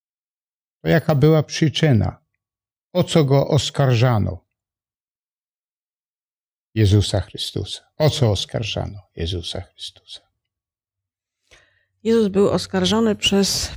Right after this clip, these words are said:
Speaker 2: Piłata, co czytamy w dwudziestym siódmym rozdziale i w jedenastym wierszu. "Czy Ty jesteś król żydowski?" Czyli Piłat, e, przekazał mu, mm, słowa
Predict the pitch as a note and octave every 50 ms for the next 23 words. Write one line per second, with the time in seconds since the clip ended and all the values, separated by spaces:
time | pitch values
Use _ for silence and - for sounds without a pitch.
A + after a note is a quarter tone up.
0 | - - G#3 G3 G3 G#3+ A#3+ - - G3+ F3 F3 F#3+ F3 - - - - - -
1 | _ - F#3 - - - F#3 F#3 - F#3 - - F#3+ G3 G3+ F#3+ F#3 F3 E3+ -
2 | - - F#3+ F#3+ F#3 F3+ F3+ F3 E3+ F3 - _ _ _ _ _ _ _ _ -
3 | F#3+ F#3 G3 F#3+ - G#3+ G3 F#3 - - G#3 F#3+ G3+ G3+ F#3+ F3+ F3+ F#3 E3+ -
4 | F#3+ G3+ G3 G#3 G3+ G3 F#3 E3+ E3 F3+ F3+ F3 F#3 F#3 F3+ F#3 G3 F#3+ - -
5 | F#3 E3+ F3 E3+ - C#3+ E3+ F#3 F#3 G3 G3+ G3 - - A3 A#3+ D4 E4+ - _
6 | _ _ _ _ _ _ - - - - - - - - - _ _ _ _ -
7 | - A3 A3 - A3 G#3+ A3 A3 A3 - A#3+ A3 - - - G3+ F#3+ G3 G3+ A#3
8 | B3+ B3+ C#4 A#3 - - - - - D#3+ D#3 E3+ E3+ - - - F#3+ F3 D#3+ E3
9 | D#3+ F#3+ G#3 G3+ - - _ _ - G#3 F#3 E3+ F3 F3 A3 - - - - -
10 | - _ _ _ _ _ _ _ _ _ _ _ _ _ _ _ _ _ - F#3+
11 | F#3 F3+ F3+ F3 E3+ E3+ E3 E3+ - - - - - _ - - - - - -
12 | F#3 - F3+ F3+ F3+ F#3 F3+ F3+ F3 F3 E3+ F3 F#3 F#3+ F#3 _ _ _ _ _
13 | _ _ _ _ _ _ _ - - E3+ E3 E3+ - - - F3+ F3+ E3+ C3 E3
14 | F3 F3+ F#3+ G3+ - _